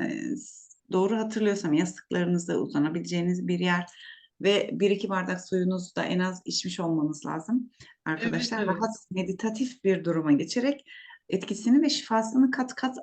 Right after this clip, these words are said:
Speaker 1: alabilmemiz için bu gerekli. E, gereken uyarıyı yapmıştık, yayınladığımız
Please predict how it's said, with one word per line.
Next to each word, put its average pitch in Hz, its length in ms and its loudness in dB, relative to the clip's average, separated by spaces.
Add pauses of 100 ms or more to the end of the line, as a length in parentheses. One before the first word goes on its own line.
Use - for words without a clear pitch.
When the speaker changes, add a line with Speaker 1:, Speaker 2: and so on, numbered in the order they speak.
Speaker 1:
alabilmemiz 214 800 8
için 170 400 0
bu 175 120 -4
gerekli. 185 640 2
E, 160 320 4
gereken 185 440 4
uyarıyı 175 460 4
yapmıştık, 170 680 -4
yayınladığımız 156 800 2